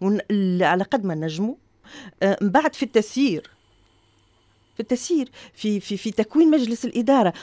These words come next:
معناتها هذوما لي ديتاي متاع الشركة الأهلية، كيفاش باش تخدم، كيفاش باش تكبر،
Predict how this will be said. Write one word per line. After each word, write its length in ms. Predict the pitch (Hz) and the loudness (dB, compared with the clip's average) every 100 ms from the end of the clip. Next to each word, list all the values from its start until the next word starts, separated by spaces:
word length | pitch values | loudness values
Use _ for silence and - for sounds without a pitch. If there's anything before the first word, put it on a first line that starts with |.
| - | -6
معناتها 240 | 208 240 | 0 2
هذوما 220 | 240 381 | 2 2
لي 180 | 359 214 | 0 0
ديتاي 500 | 170 165 247 240 180 175 | -2 -2 0 2 0 -4
متاع 400 | 170 - 240 202 | -4 0 0 0
الشركة 600 | - - 202 180 - 147 - - - - | -8 -2 -2 -2 -4 -6 -8 -20 -18 -8
الأهلية، 500 | 175 165 165 226 262 | -6 -6 -6 -4 -4
كيفاش 400 | - 202 254 - | -6 -8 -8 -10
باش 200 | - - | -16 -12
تخدم، 340 | 190 - 156 151 - _ _ - | -12 -10 -12 -12 -16 _ _ -8
كيفاش 320 | 196 226 - | -6 -6 -8
باش 180 | 196 - | -12 -8
تكبر، 360 | 196 156 139 | -10 -8 -10